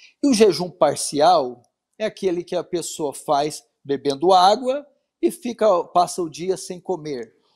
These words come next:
Ou outro modo de fazer um jejum parcial é aquele como o de Daniel, ela tira certos alimentos, se abstém de alguns alimentos.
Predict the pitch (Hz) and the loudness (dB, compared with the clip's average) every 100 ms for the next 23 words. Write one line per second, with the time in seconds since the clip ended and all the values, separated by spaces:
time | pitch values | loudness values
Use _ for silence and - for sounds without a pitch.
0 | _ - 226 240 285 220 214 208 185 170 | _ 2 4 4 4 2 2 0 -4 -2
1 | 165 151 147 143 139 135 160 135 147 135 | -2 -2 -6 -14 -16 -10 -8 -6 -8 -8
2 | 156 160 175 190 185 - 220 190 202 214 | -10 -10 -4 -2 -2 -4 -2 -2 0 -4
3 | - _ _ _ - 208 208 208 202 190 | -6 _ _ _ 0 2 2 2 -2 0
4 | 202 190 175 170 190 190 170 156 131 123 | -4 -4 -8 -4 -2 2 4 4 2 -4
5 | 147 156 - - - 202 220 220 220 - | -6 -8 -12 -14 -12 -4 -2 -2 -4 -8
6 | _ - - - 202 226 214 _ 208 175 | _ -18 -16 -6 -2 -2 -2 _ -14 -12
7 | 196 185 143 123 - - 185 156 170 - | -10 -10 -10 -10 -10 -2 -2 0 -4 -2
8 | 202 202 185 185 175 208 180 226 214 139 | -4 2 2 2 -2 -6 -2 -2 -2 -8
9 | 117 - - | -12 -16 -20